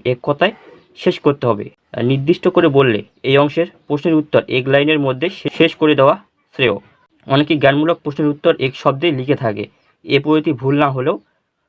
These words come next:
অনেক শিক্ষকই এক শব্দের উত্তর লিখতে বারণ করে থাকে। অনেক শিক্ষার্থী জ্ঞানমূলক প্রশ্নের উত্তর এক কথায় দিয়ে থাকে।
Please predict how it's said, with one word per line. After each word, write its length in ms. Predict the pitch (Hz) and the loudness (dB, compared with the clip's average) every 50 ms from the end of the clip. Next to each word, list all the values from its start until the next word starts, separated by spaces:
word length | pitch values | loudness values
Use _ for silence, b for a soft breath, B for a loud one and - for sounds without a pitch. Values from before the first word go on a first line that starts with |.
| _ _ | _ _
অনেক 240 | - 120 135 151 147 | -6 -4 -4 -4 -4
শিক্ষকই 440 | - 156 151 151 160 151 - 180 202 202 - _ _ _ | -4 -4 -2 -2 -2 -2 0 -2 -4 -4 -8 _ _ _
এক 160 | - 131 135 - | -4 -4 -4 -2
শব্দের 340 | - - 147 143 143 156 139 | -2 -2 -2 0 0 0 0
উত্তর 300 | 135 123 - - 127 107 - - _ _ _ _ _ _ _ _ _ - | 0 -2 0 0 0 0 0 -4 _ _ _ _ _ _ _ _ _ -12
লিখতে 280 | 135 123 - - 170 151 | -12 -12 -4 0 0 2
বারণ 320 | 123 123 120 120 135 160 196 - _ _ _ _ _ | 2 4 2 2 0 -2 -6 -10 _ _ _ _ _
করে 140 | - 165 147 | -2 -2 0
থাকে। 280 | 143 131 110 101 104 98 b b b b b b b b _ - | 0 -2 -2 -2 -4 -8 b b b b b b b b _ 0
অনেক 200 | 131 151 170 160 | 0 2 2 0
শিক্ষার্থী 380 | - 190 190 - 196 190 202 170 | -2 -4 -2 -2 0 0 0 2
জ্ঞানমূলক 460 | 135 139 139 143 147 156 165 170 165 _ | 2 2 2 2 0 0 0 -2 -2 _
প্রশ্নের 260 | - 147 139 - 151 143 | -8 -10 -4 -2 0 0
উত্তর 220 | 139 139 - 160 - - | 0 2 0 0 0 0
এক 120 | 135 131 - | -2 -2 -2
কথায় 280 | - 147 143 156 147 | -2 0 0 0 0
দিয়ে 140 | 127 123 117 | 2 0 -2
থাকে। 300 | - - 110 104 104 101 | -2 -4 -6 -8 -8 -10